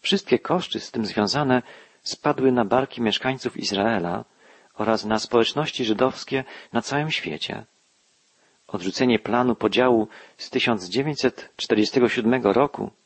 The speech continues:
oraz wybranie wojny przez Arabów palestyńskich spowodowało,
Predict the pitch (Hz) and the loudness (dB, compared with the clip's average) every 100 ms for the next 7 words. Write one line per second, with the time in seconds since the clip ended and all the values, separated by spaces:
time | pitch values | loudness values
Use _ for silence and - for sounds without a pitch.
0 | _ _ _ _ _ - 110 107 95 113 | _ _ _ _ _ -4 -2 -2 0 2
1 | 123 127 110 107 180 117 90 - - 95 | 2 2 0 0 0 0 -2 -4 -2 0
2 | 107 107 101 92 92 90 127 127 123 117 | 2 2 0 0 -2 -2 0 0 0 -4
3 | 104 - - - _ _ - 127 117 120 | -6 -10 -20 -20 _ _ -4 0 2 4
4 | 110 120 104 113 | 4 4 4 2